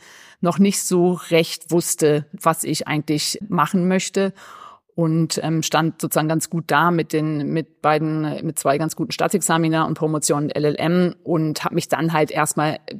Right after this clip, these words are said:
entschieden für einen Anfang in einer Großkanzlei,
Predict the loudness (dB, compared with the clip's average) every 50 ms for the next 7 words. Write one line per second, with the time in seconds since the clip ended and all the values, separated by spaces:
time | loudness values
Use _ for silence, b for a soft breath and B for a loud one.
0 | -14 -10 -6 -6 -4 -4 -2 -2 -2 0 -2 -4 -4 -6 -6 -2 0 2 2 2
1 | 0 -2 -4 -4 -4 -4 -4 -4 -4 -6 -6 -6 -4 -4 -4 -4 -2 0 0 0
2 | -2 -2 -6 -6 -4 -4 -4 -2 -2 -4 -4 -6 -10 _ -20 -10 -2 4 4 4
3 | 4 6 4 4 4 4 4 6 6 4 4